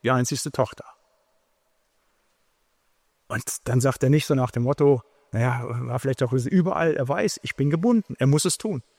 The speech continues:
So hart sagt es die Bibel. Dann wird diese Tochter getötet. Das passiert immer wieder, wenn wir uns auf Eide und Gelübde reinlassen, dass ganz schnell der Widersacher Möglichkeiten hat, so wie bei Herodes hier.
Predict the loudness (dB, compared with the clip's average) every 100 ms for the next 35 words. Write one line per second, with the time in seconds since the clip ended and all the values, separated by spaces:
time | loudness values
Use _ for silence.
0 | _ -2 0 0 -6 -2 0 0 0 -2
1 | -4 -6 -4 -4 -6 -8 _ _ _ _
2 | _ _ _ _ _ _ _ _ _ 0
3 | 2 2 0 0 0 0 -2 0 -2 -2
4 | 0 -2 -2 -8 -14 _ _ _ _ _
5 | _ _ _ _ _ _ _ _ _ _
6 | _ _ -4 -2 0 2 4 2 2 2
7 | 2 0 0 0 -2 0 0 0 -2 -18
8 | _ _ _ _ _ -4 0 2 2 -2
9 | -2 -4 -2 -2 -2 -2 -4 -6 -2 0
10 | 0 0 0 2 0 0 -2 -2 -4 -2
11 | -2 -4 -6 -4 -4 0 0 2 0 2
12 | 2 0 -2 -8